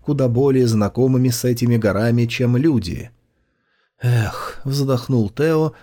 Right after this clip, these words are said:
находясь немногим впереди них. Из его головы никак не выходило лицо девушки, с которой он недавно распрощался.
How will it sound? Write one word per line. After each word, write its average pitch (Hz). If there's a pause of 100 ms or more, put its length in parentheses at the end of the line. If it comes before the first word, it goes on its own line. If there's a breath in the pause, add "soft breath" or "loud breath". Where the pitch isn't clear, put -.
находясь 151
немногим 117
впереди 110
них. 85 (240 soft breath)
Из 87
его 101
головы 101 (140 loud breath)
никак 156
не 147
выходило 139
лицо 135
девушки, 135 (140)
с -
которой 135
он 139
недавно 107
распрощался. -